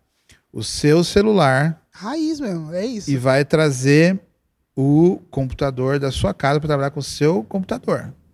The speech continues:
Speaker 2: Uhum.
Speaker 1: É assim, quer? Porque a gente vai inverter a situação que essa cidade tá andando.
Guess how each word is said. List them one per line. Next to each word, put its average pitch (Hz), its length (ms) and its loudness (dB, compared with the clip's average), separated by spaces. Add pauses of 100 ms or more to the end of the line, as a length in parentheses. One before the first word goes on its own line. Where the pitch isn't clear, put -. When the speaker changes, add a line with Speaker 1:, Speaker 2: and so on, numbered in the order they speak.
Speaker 2:
Uhum. 208 340 -12 (720)
Speaker 1:
É 139 120 0
assim, 165 500 0 (400)
quer? 165 520 2 (1120)
Porque 120 220 -2
a 131 100 0
gente 147 640 0
vai 135 600 2 (720)
inverter 151 920 2 (240)
a 123 80 -6
situação 139 760 -6 (300)
que 127 80 -10
essa 127 180 -6
cidade 131 340 -6
tá 143 120 -4
andando. 117 360 -2